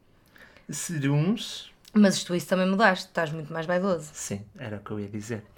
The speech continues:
Speaker 1: Eu estou mais peneirento, se a palavra escolhida,
Speaker 2: <laughs>
Speaker 1: ou pelo menos tento.
Speaker 2: Ok.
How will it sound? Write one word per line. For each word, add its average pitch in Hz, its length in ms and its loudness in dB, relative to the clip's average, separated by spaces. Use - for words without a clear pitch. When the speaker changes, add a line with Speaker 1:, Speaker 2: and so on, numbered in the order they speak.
Speaker 1:
Eu 131 340 2
estou 127 600 0
mais 127 760 -4
peneirento, 135 800 -2
se - 180 -8
a 123 40 -2
palavra 127 340 2
escolhida, 120 640 -4
Speaker 2:
<laughs> - 220 -8
Speaker 1:
ou 147 100 -2
pelo 143 140 -2
menos 151 240 2
tento. 117 460 -4
Speaker 2:
Ok. 185 420 -8